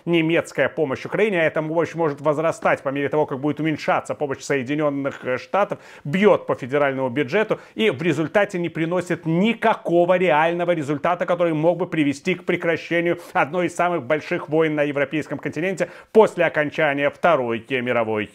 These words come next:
войны. Так что можно твердо говорить, э, что Владимир Путин, даже ничего открыто не предпринимая, получил новую звезду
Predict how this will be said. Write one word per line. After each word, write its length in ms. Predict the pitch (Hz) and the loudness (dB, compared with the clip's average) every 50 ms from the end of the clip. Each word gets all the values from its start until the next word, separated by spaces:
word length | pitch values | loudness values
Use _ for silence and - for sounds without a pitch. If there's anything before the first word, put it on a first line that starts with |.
| 120 117 113 | -4 -2 0
войны. 440 | 117 117 117 113 113 101 87 - - - - - - - - _ _ | 0 0 0 0 -2 -6 -10 -12 -16 -20 -20 -20 -20 -20 -20 _ _
Так 200 | - 156 143 - | 0 0 0 -2
что 240 | - - 160 139 135 | -2 0 0 0 0
можно 420 | 127 135 143 135 127 113 120 123 | 0 0 0 0 0 0 -4 -6
твердо 440 | 117 - 131 135 131 120 101 107 107 | -6 -2 0 0 0 2 0 -2 -2
говорить, 500 | 101 104 104 117 143 160 156 156 - - | 0 0 0 0 0 -2 -4 -6 -6 -2
э, 180 | 127 113 110 104 | -2 0 0 -2
что 280 | - - 135 120 - - - - _ - | -2 -2 -2 -2 -2 -6 -18 -20 _ -2
Владимир 440 | 131 - 143 123 139 135 127 120 | 0 0 0 0 0 -2 -4 -4
Путин, 320 | - - 175 175 170 139 123 | -4 -4 -4 -4 -4 -2 -2
даже 200 | 123 127 120 127 | -2 -2 -2 -2
ничего 760 | 131 131 123 - 151 143 143 147 135 127 117 110 101 95 98 | -4 -6 -4 -4 -4 -2 0 0 0 2 0 0 0 0 0
открыто 440 | 107 - - - 131 131 107 120 117 | 0 -2 -2 -4 -4 -4 -4 -4 -4
не 140 | 123 131 - | -4 -4 -4
предпринимая, 680 | - 120 113 - - 131 131 143 160 180 185 175 180 - - _ | -6 -8 -6 -6 -4 -4 -2 0 0 2 2 0 -2 -6 -4 _
получил 520 | - 185 175 156 143 - - - 196 185 175 | 2 4 4 4 0 -2 0 2 2 2 2
новую 760 | 156 147 151 165 180 196 196 180 175 185 185 180 170 175 - - _ _ _ _ _ _ _ _ _ _ | 2 2 2 2 4 4 4 4 4 2 2 2 0 -2 -8 -16 _ _ _ _ _ _ _ _ _ _
звезду 800 | - 107 120 123 156 151 123 113 110 104 127 156 160 165 170 | -8 -6 -2 0 0 0 0 -2 -4 -2 -2 -2 -2 -2 -6